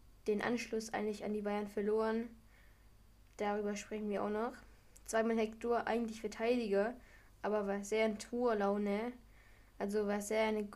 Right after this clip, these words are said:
eine sehr gute Partie von Jonas Hector.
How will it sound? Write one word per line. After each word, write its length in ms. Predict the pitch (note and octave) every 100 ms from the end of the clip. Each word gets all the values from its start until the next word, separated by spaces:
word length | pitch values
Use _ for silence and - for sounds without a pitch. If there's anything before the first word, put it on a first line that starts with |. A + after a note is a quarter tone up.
| -
eine 200 | G3 G3+
sehr 220 | G3 A3
gute 260 | A3 A3 G#3+
Partie 440 | G#3 G3+ - A3+
von 200 | - G#3
Jonas 300 | G#3 G3+ G3
Hector. 520 | G3+ G#3 G#3+ G#3 A3